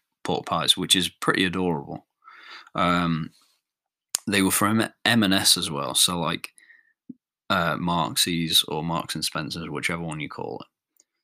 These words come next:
They were from Marks's, and they looked,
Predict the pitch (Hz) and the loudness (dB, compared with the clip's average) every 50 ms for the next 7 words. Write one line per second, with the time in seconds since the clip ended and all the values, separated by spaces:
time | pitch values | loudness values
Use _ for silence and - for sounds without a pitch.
0 | _ _ _ 95 92 92 90 - 98 95 92 95 90 - - - - - 90 85 | _ _ _ 2 2 2 2 2 2 2 2 2 0 0 -2 -2 -4 -4 -4 -4
1 | 85 - - - - 85 85 82 80 78 78 73 71 - - _ _ _ _ _ | -4 -4 -4 -2 0 0 0 2 0 -2 -2 -2 -2 -4 -4 _ _ _ _ _
2 | _ _ _ _ _ _ _ _ _ _ _ _ _ _ _ _ _ _ _ _ | _ _ _ _ _ _ _ _ _ _ _ _ _ _ _ _ _ _ _ _
3 | _ _ _ _ - - 104 - 92 90 90 90 104 - - - - - - - | _ _ _ _ -10 -6 -2 0 2 2 4 2 2 0 0 -2 -2 0 0 0